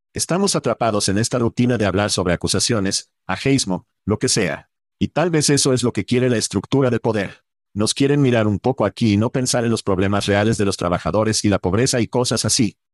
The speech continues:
Entonces este tipo lo dijo. Todos lo están pensando en el poder de las cosas. Y desafortunadamente,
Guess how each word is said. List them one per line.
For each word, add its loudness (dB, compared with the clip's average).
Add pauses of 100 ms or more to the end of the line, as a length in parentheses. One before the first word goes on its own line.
(140)
Entonces 0
este -2
tipo 0
lo 0
dijo. -4 (300)
Todos 0
lo 2
están -2
pensando 0
en 2
el 0
poder 0
de 2
las -2
cosas. -4 (260)
Y 2
desafortunadamente, 0